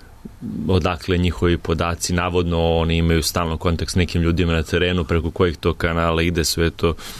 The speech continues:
jako sumnjivo, a oni su inače i glavni izvor za podatak o broju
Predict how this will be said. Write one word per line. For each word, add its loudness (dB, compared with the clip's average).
jako -2
sumnjivo, 2
a 2
oni 2
su 0
inače 2
i 2
glavni 2
izvor 2
za 0
podatak -2
o 4
broju 2